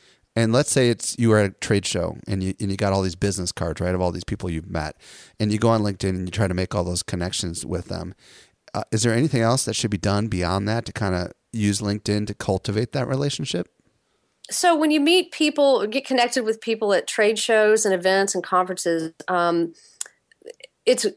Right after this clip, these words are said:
Speaker 2: that's a great platform to then spring from and take that relationship to, to the next level on LinkedIn. And one of the, the things you're gonna have to have is an email address, because you're not just gonna be able to, to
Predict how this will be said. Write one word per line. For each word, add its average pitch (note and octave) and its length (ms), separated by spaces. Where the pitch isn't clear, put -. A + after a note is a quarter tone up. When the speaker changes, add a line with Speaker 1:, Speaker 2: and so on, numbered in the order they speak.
Speaker 2:
that's A#3+ 240
a A#3 60
great A3 300
platform F#3+ 720
to F#3 120
then F#3 460
spring G3+ 540
from E3+ 640
and F3 520
take A3 280
that G3 180
relationship F#3 540
to, F3 140
to F#3+ 140
the F3+ 80
next - 280
level E3+ 520
on E3+ 180
LinkedIn. E3+ 720
And F3+ 360
one A#3+ 260
of C#4 100
the, A#3+ 320
the G#3 80
things A3+ 300
you're A3 80
gonna G3+ 160
have G3+ 300
to F3+ 60
have F3+ 520
is F#3+ 180
an F#3 80
email F3+ 400
address, D#3+ 560
because F#3 340
you're F#3+ 120
not G#3+ 260
just G3+ 220
gonna F#3 120
be F#3 140
able F3+ 140
to, F3 140
to E3+ 340